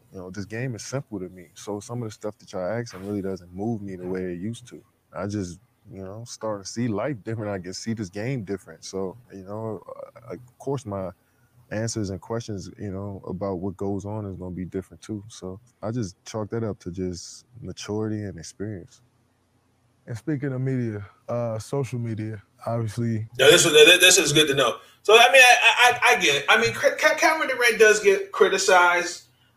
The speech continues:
Speaker 3: I don't think he, I, I, I feel like he gets criticized a little bit more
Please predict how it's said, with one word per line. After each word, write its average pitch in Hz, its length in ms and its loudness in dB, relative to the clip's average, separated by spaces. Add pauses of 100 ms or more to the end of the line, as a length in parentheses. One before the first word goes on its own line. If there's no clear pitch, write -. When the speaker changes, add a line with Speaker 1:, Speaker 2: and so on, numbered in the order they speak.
(100)
Speaker 3:
I 185 60 8
don't 208 140 6
think 196 140 10
he, 208 180 0
I, 190 100 6
I, 185 240 6 (100)
I - 60 4
feel 202 160 4
like 185 120 2
he 202 120 -2
gets 180 200 4
criticized 160 640 0 (380)
a - 60 0
little 180 360 2
bit 165 220 6
more 143 680 6